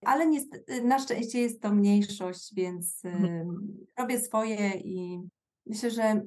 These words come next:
Speaker 1: miejsca jest biznesowo dla wszystkich, wszystkich obszarów, wszystkich branż, także jeszcze tych, które są nieodkryte.
Speaker 2: A myślę, że dużo się zmienia, wiesz, nawet rozmawiałyśmy trochę o tym w kontekście takich,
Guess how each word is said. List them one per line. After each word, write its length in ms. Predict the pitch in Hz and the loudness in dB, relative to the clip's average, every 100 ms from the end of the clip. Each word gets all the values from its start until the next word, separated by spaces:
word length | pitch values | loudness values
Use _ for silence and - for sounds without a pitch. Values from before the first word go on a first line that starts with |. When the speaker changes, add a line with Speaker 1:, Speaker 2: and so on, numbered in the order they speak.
| - | -6
Speaker 1:
miejsca 560 | 196 214 254 254 240 | 0 2 2 0 0
jest 260 | 208 226 196 | 0 0 0
biznesowo 580 | 202 202 202 202 202 202 | 0 2 2 0 -2 -2
dla 160 | 190 | -2
wszystkich, 640 | 185 - 233 - 208 202 202 | -6 -6 -8 -4 0 0 -2
wszystkich 460 | - 208 214 208 214 | -6 -6 -2 -2 -2
obszarów, 480 | 202 208 190 185 | -4 -2 0 -2
wszystkich 480 | 185 202 202 - 185 | -4 -4 -6 -8 -6
branż, 320 | 170 180 175 175 - | -2 0 0 -4 -6
także 340 | 196 185 - | -6 -4 -4
jeszcze 220 | 185 180 | -4 -6
tych, 200 | 180 180 | -6 -8
które 260 | 180 - 175 | -8 -8 -8
są 180 | 170 170 | -4 -2
nieodkryte. 600 | 170 170 170 170 170 165 160 _ _ _ _ _ _ - | 0 -2 -4 -10 -8 -8 -10 _ _ _ _ _ _ -2
Speaker 2:
A 140 | 294 | 0
myślę, 220 | 277 285 | 0 0
że 80 | 262 | 0
dużo 180 | 254 262 | 0 0
się 120 | 240 | 0
zmienia, 340 | 233 269 185 | 0 2 2
wiesz, 180 | 160 208 | 2 0
nawet 220 | 220 214 | 0 0
rozmawiałyśmy 580 | 220 208 208 240 220 196 | 0 2 2 4 2 0
trochę 240 | 185 185 160 | 0 0 2
o 100 | 175 | 2
tym 180 | 175 | 0
w 60 | 180 | -2
kontekście 480 | 185 180 185 - 185 | -4 -2 -4 -2 0
takich, 460 | 180 175 175 170 | 0 -2 -4 -6